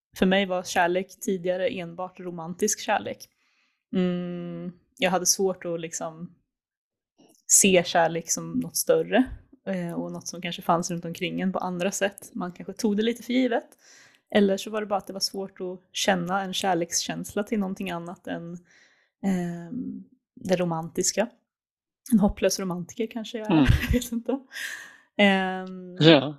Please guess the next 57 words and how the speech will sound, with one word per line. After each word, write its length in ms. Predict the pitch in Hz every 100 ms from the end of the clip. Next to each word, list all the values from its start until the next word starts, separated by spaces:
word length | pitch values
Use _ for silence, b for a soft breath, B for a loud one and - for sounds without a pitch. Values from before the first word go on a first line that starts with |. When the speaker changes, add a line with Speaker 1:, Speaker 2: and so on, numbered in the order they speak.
| -
Speaker 2:
ja. 280 | 143 143 143 B B
Speaker 1:
jag 220 | - 214 240
är 60 |
väldigt 220 | 262 233
lätt 220 | 226 277 -
för 100 | 220
att 60 |
bli 80 | 175
kär. 380 | - 240 - -
Alltså, 260 | 190 185 180
på 180 | - 208
riktigt, 360 | 208 - 220
jag 100 | 185
har 100 | 226
ju 120 | 233
typ, 200 | 214 175 - b b b _ _
eh, 200 | - - - 185 185
gått 340 | 240 254 -
i 380 | - 190 180 - - _
någon 120 | 196
slags, 480 | 190 185 175 - - - _ _ _
jag 100 | -
har 60 | 233
ju 60 | 233
varit 140 | 220
på 60 | 208
såna 100 | 190
här 80 |
familjekonstellationer, 1300 | - 233 240 190 180 180 180 - 185 185 180 190 240
du 80 | 247
vet, 240 | 185 208
som, 300 | - 185 175 -
som, 460 | - 180 170 170
ehm, 400 | 165 165 160 185 185 _ _ _ _ _ -
en 140 | 180
form 280 | 175 170 165
av 60 |
terapi 440 | 165 180 165 185 165
kan 140 | 190
man 120 | 175
väl 100 | 175
säga. 220 | 180 165 160
Jag 60 |
har 80 | 190
varit 160 | 185 -
med 180 | 175
i 40 | 180
såna 320 | - 170 175
workshops 560 | 175 175 - 226 - -
där 260 | 180 175
min 300 | 175 170 170
frågeställning, 920 | - - 214 175 - 170 170 190 233
liksom, 300 | 185 175 170
till 260 | 202 180 175
gruppen 500 | 175 175 _ - 185
eller 160 | 170 170
till 300 | 196 175